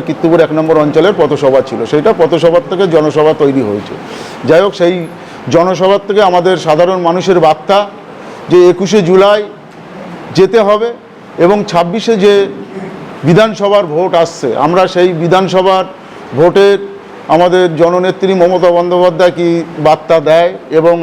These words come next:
আমাদের অভিষেক বন্দ্যোপাধ্যায় কী বার্তা দেয়, সেই বার্তার জন্য আমরা একুশে জুলাই যাব। এবং আমাদের কীর্তিপুর এক নম্বর অঞ্চল থেকে আঠারোখানা বাস যাবে এবং ছোট গাড়ি যাবে, ও আট নখানা ছোট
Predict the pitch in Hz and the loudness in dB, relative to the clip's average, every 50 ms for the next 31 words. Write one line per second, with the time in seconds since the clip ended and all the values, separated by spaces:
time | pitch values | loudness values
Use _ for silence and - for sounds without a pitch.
0 | 160 151 156 156 151 165 165 165 160 - - - - - - - - - 143 165 | 0 0 0 0 2 2 2 2 2 0 -4 -14 -16 -18 -18 -14 -6 0 0 2
1 | 175 196 170 196 180 165 175 175 170 175 170 175 170 170 180 170 - 180 175 156 | 2 2 2 2 2 2 0 0 2 2 2 2 2 2 0 -2 -2 -4 -2 0
2 | 160 151 156 - 165 165 156 165 160 - 170 175 165 156 156 156 156 - 180 170 | 0 0 0 0 0 2 2 2 0 2 0 0 2 2 2 2 2 0 0 0
3 | 160 151 151 160 160 165 175 190 202 196 175 160 160 160 165 165 165 160 156 - | 0 0 0 0 0 0 0 0 0 2 0 0 2 2 2 4 4 2 0 -4
4 | - - - - - - - - - - - - - - - - - 151 151 165 | -8 -18 -20 -20 -20 -20 -18 -18 -20 -20 -20 -20 -20 -18 -12 -4 -2 -2 0 0
5 | 175 165 180 175 131 160 170 170 170 170 170 143 156 143 147 160 170 190 196 - | 0 0 2 0 2 4 4 4 4 2 2 0 0 0 2 0 0 -2 -2 -8
6 | - - - - 147 151 170 180 180 165 160 175 180 185 165 - 190 180 - - | -14 -10 -4 -2 0 2 2 2 0 0 0 2 0 0 -2 -2 -6 -8 -6 -2
7 | - 214 185 226 220 214 185 160 185 190 190 196 208 208 139 156 170 180 147 - | -2 0 2 4 4 4 2 2 0 -2 -2 0 0 2 2 2 2 0 2 2
8 | 226 233 208 151 156 123 110 107 110 - - - - - - - - - - 143 | 0 0 0 -2 -6 -8 -8 -12 -16 -16 -20 -20 -20 -20 -20 -20 -10 -2 0 0
9 | 151 170 190 190 170 160 180 180 175 151 147 151 156 147 - - 156 147 143 165 | 2 2 2 0 0 0 0 0 2 2 2 2 0 0 0 0 0 0 0 -2
10 | 190 208 175 - 151 151 180 196 185 - 165 160 139 185 185 165 156 156 165 180 | -6 -6 -4 -2 0 0 0 -2 -4 -2 -2 0 2 2 4 4 4 2 2 0
11 | 214 - - - - - - - - - - - - - 151 147 170 165 160 175 | -2 -4 -8 -18 -20 -20 -20 -20 -20 -20 -20 -18 -12 -6 0 0 2 2 2 0
12 | 175 170 170 170 170 - - - - - - - 151 143 151 - - 143 160 175 | 0 2 2 0 0 -2 -8 -16 -18 -18 -16 -16 -14 -14 -14 -8 -2 0 2 4
13 | 185 196 190 180 175 151 170 175 165 143 151 147 170 175 175 175 170 170 170 - | 4 4 4 2 0 0 -2 -6 -6 -6 -6 -4 -2 0 2 2 2 2 0 -4
14 | - - 160 | -4 -2 2